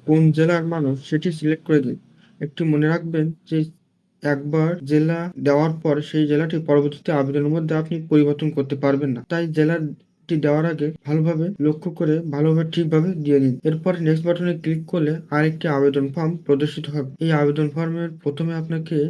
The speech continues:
পুরো নাম, আপনার জন্ম নিবন্ধনে যেভাবে রয়েছে সেই জন্ম নিবন্ধনের নামটি এখানে সঠিকভাবে টাইপ করতে হবে। জন্ম নিবন্ধনের নাম টাইপ করার পর মোবাইল নাম্বারটি সঠিকভাবে প্রদান করুন। এই মোবাইল নাম্বারে আপনার এসএমএস যাবে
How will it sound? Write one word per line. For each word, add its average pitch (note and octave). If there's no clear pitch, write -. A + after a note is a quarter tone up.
পুরো D#3+
নাম, D3
আপনার C#3
জন্ম D3
নিবন্ধনে E3
যেভাবে D3+
রয়েছে E3
সেই D#3+
জন্ম D3
নিবন্ধনের D#3
নামটি C#3+
এখানে D#3
সঠিকভাবে D#3
টাইপ C#3+
করতে C#3
হবে। C3
জন্ম D3
নিবন্ধনের E3
নাম E3
টাইপ D3
করার E3
পর D#3+
মোবাইল D3+
নাম্বারটি E3
সঠিকভাবে D#3
প্রদান C3+
করুন। C3
এই C#3+
মোবাইল D3+
নাম্বারে E3+
আপনার C#3+
এসএমএস D3
যাবে A#2